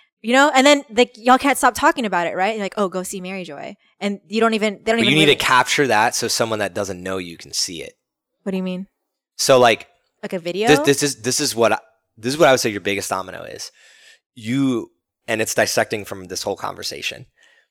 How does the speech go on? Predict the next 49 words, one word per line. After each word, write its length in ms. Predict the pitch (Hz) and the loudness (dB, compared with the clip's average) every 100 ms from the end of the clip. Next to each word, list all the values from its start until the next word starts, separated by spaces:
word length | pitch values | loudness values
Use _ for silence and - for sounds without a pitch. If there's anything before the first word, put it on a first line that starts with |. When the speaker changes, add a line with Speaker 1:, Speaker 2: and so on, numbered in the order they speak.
| _ _ _ | _ _ _
Speaker 2:
You 200 | 110 139 | -8 -4
said, 440 | - 117 98 90 - | 0 2 2 0 -2
"I 100 | 107 | -2
would 120 | 101 | -2
love 260 | 101 120 | 0 0
to 100 | 123 | 0
wake 220 | 113 107 117 | -2 0 0
up 140 | 110 | -2
and 100 | 104 | -6
see 200 | - 107 | -8 -6
my 340 | 98 98 90 - _ _ _ _ | -4 -4 -6 -12 _ _ _ _
calendar 400 | - 107 110 107 | -6 -2 0 -2
stacked 500 | - - 92 107 120 | -4 -2 0 0 -4
with, 200 | 104 - | -10 -6
like, 240 | 92 90 - | -6 -6 -8
a 60 | 98 | -6
certain 340 | - 101 92 | -4 -4 -6
type 240 | - 92 | -8 -8
of 100 | 82 | -8
person." 400 | - - - - 117 | -12 -10 -10 -12 -10
Speaker 1:
Yeah, 240 | 214 139 | -8 -8
like, 100 | 202 | -12
people 240 | - 262 240 | -8 -2 -2
I 40 | |
love. 340 | 208 208 156 - _ 107 | -2 -4 -6 -12 _ -12
Speaker 2:
Okay, 320 | - 87 113 _ | -6 -6 -8 _
well, 420 | 104 98 95 82 _ _ _ _ _ | 0 2 0 -4 _ _ _ _ _
define 600 | 110 - 98 101 139 151 | -6 0 0 2 0 -6
the 80 | 117 | -4
characteristics 720 | 113 101 98 98 - 117 - | -2 -2 -4 -8 -8 -8 -10
of 120 | 95 | -8
those 180 | 101 - | -8 -10
people, 500 | - 90 151 180 - _ | -12 -8 -4 -4 -8 _
Speaker 1:
Mm-hmm. 140 | - _ | -20 _
Speaker 2:
and 80 | 107 | -6
there's 160 | 117 - | -4 -4
hundreds 640 | - 131 113 85 - - - | -4 -4 -4 -6 -8 -10 -10
of 120 | 85 | -10
us 300 | 67 - - | -8 -10 -10
out 180 | 85 95 | -6 -4
Speaker 1:
Mm-hmm. 40 | - | -2
Speaker 2:
there, 240 | 165 226 - _ _ _ - | -2 -2 -8 _ _ _ -4
but 120 | 110 | 0
how 160 | 117 | 2
do 80 | 123 | 0
you 80 | 95 | -2
find 440 | - 95 113 113 | -8 -6 -6 -8
us? 300 | 87 - - | -12 -12 -14
Speaker 1:
Mm-hmm. 100 | - | -16